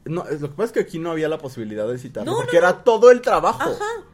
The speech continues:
Speaker 2: Y, y tampoco, y de nuevo, no es un asunto moral porque no está diciendo, "Se parecen", están idénticas.
Speaker 1: Sí.
Speaker 2: O sea, están ident-, ni siquiera cuando,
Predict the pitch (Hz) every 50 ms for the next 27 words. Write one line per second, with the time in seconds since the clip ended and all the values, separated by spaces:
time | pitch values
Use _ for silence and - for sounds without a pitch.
0 | - - _ _ _ _ _ - 330 330 - - 320 330 - 349 349 339 359 -
1 | - - 254 269 302 302 320 403 403 349 240 220 247 277 - 403 403 415 - 359
2 | 285 - 349 359 330 262 240 233 269 - - 269 202 208 208 262 269 262 294 233
3 | 208 214 - 240 208 202 - 190 190 214 269 269 - 220 - - - 226 233 -
4 | 294 294 330 381 370 294 269 302 - 277 202 - - - - _ _ _ _ _
5 | - - 170 175 156 131 135 147 - _ _ _ _ - 254 277 - 349 311 349
6 | 370 359 311 254 226 294 359 392 370 381 440 539 571 539 554 453 339 247 190 -
7 | -